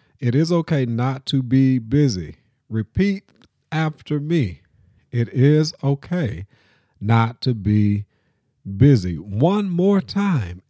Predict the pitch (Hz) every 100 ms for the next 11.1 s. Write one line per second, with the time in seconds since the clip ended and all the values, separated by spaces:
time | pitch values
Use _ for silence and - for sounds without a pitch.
0 | - 139 127 _ - 156 170 180 175 180
1 | _ - 151 143 - 180 180 107 87 104
2 | - _ _ - 90 110 110 - - 135
3 | 107 98 87 85 95 _ _ 82 92 90
4 | 76 71 - _ _ _ - 196 _ _
5 | - 175 135 127 143 123 139 151 95 -
6 | 98 90 110 - 143 143 139 127 147 165
7 | 147 135 135 135 123 98 143 95 82 82
8 | 110 - _ _ _ 143 - - 214 240
9 | - 190 175 - 123 117 - - 131 113
10 | 120 113 117 _ _ - 95 101 85 -
11 | -